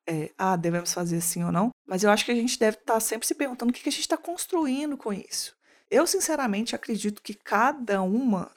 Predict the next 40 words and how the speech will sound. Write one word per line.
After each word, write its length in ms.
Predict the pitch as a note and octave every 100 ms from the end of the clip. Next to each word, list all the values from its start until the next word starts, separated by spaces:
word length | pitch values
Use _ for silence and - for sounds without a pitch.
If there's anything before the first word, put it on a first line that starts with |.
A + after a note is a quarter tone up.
| -
que 100 | G3+
fala 240 | - F#3
sobre 240 | F#3 F#3 F3+
a 20 |
sua 140 | F3
vivência, 640 | F3 E3+ E3 F3 G#3+ G#3 F3+
fala 240 | - E3+
sobre 240 | F3 F3 E3+
si, 340 | - - B3 -
e 140 | - F3+
a 20 |
gente 240 | G3 G#3
escuta, 720 | - - - D4+ - - F3+ - -
a 60 |
gente 260 | A#3 B3 -
tende 300 | C4 E4 F4
a 100 | F4+
se 200 | F4 F4
expandir. 640 | - G4+ G#4+ F4 B3 B3+ -
Mas 80 | D4
se 80 | A3
a 40 |
gente 200 | A#3+ C4
fica 260 | - D4+ B3
presa 760 | - - G3+ A#3 C#4 F#3 F3
nesses 300 | F3+ F3 F#3+
nomes, 600 | F3 F#3 G#3+ G3 F3 -
aparência, 840 | - F3+ F3 F3 G#3 G#3 - F3+ F3+ _
é, 300 | E3+ D#3+ E3 - -
tem 100 | G3
que 80 |
ser 80 | -
assim, 300 | F3+ - G3
assado, 500 | E3+ - G3+ A#3 G3
a 20 |
gente 300 | G3 G#3 -
tende 420 | - G3+ A#3+ A#3 -
a 140 | - A3+
regredir. 720 | A3 A#3 B3 G3+ E3+ - - -
Eu 180 | F3